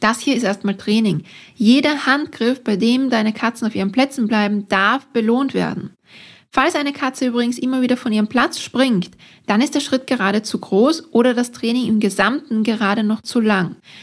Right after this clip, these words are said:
Mit der Zeit wird das Ganze deutlich leichter. Wenn deine Katzen nämlich erstmal verstanden haben, dass sie auf ihren Plätzen warten sollen, ist es irgendwann ziemlich egal, was du in der Küche machst. Dann springen sie im besten Fall schon auf ihre Plätze, während du noch am Weg in die Küche bist. Bis es soweit ist, darfst du das Ganze aber kleinschrittig aufbauen.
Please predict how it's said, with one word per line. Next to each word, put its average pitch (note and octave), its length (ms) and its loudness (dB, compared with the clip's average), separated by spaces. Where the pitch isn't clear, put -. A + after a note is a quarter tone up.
Mit C#4 120 2
der E4 100 4
Zeit C4 260 0
wird A#3 100 2
das A#3 100 -4
Ganze G#3+ 280 -2
deutlich F#3 340 0
leichter. E3 340 -4
Wenn B3 140 4
deine B3+ 180 2
Katzen A#3+ 300 -2
nämlich A3+ 260 0
erstmal A3 260 -2
verstanden B3 560 -2
haben, G3+ 220 0
dass G#3 140 -2
sie F#3+ 80 -4
auf F3+ 80 -4
ihren F3+ 160 0
Plätzen A3+ 340 -2
warten F#3 320 0
sollen, F#3 380 2
ist G#3+ 100 -4
es A3 180 -2
irgendwann A3 360 2
ziemlich D4 300 2
egal, G3+ 360 2
was F#3 200 -4
du F#3+ 100 -2
in F3+ 40 2
der F3+ 100 0
Küche F3+ 280 -4
machst. - 340 -8
Dann A#3 100 2
springen C4 340 2
sie A#3 240 4
im G3+ 120 2
besten G#3+ 280 0
Fall G3 300 -2
schon G3 160 -4
auf F3+ 80 -8
ihre F#3 160 -2
Plätze, G#3+ 440 -2
während F#3 260 0
du G#3 40 -4
noch F#3 160 0
am F3+ 160 2
Weg F#3 160 4
in G3 80 0
die F3 80 2
Küche E3 260 -6
bist. - 320 -10
Bis D4+ 140 4
es D4 100 2
soweit A3+ 240 2
ist, A#3+ 260 0
darfst G#3 200 0
du A#3+ 60 -6
das A#3+ 140 -4
Ganze A3 340 -2
aber F#3+ 120 -2
kleinschrittig F#3+ 720 -4
aufbauen. F3+ 580 -2